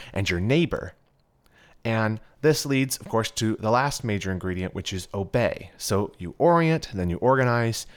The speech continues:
and then you obey. And by obey, I just mean get going, get started. Go and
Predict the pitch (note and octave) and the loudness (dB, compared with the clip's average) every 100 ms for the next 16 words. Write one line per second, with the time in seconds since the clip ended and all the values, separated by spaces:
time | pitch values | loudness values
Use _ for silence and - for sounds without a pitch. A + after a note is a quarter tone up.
0 | - - E2 G2+ G#2 G2+ - F2+ E2+ - | -18 -8 -2 0 0 -4 -8 -8 -6 -4
1 | F#2+ C#2+ - - - - - - A#2 A#2 | -4 -4 -6 -14 -20 -20 -10 -2 2 2
2 | B2+ B2+ E3 F3 C3+ C3+ D3 - D3+ D3+ | 2 4 4 4 0 0 0 2 2 2
3 | A2+ - B2 B2+ - - G#2 A2 D2+ E2+ | 0 -4 -2 -2 -4 -4 0 0 -4 -8
4 | G2+ B2 - - A2+ A2 C#2+ - - - | -4 -4 -2 2 2 2 -4 -16 -20 -20
5 | - G#2 A2 A#2+ B2+ A#2+ A2+ | -16 -6 2 4 4 2 0